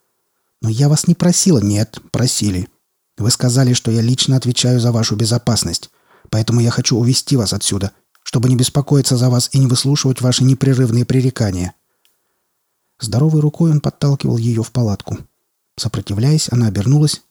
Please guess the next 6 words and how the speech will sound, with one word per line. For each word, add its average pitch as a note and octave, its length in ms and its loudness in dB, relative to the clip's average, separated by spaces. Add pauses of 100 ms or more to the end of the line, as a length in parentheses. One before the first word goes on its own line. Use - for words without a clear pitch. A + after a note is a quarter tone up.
(120)
и - 60 -2
закричала D3 520 0
изо C3+ 180 2
всех C#3+ 260 0
сил: C#3+ 300 0 (480)
«Малдер!» A#2 1040 2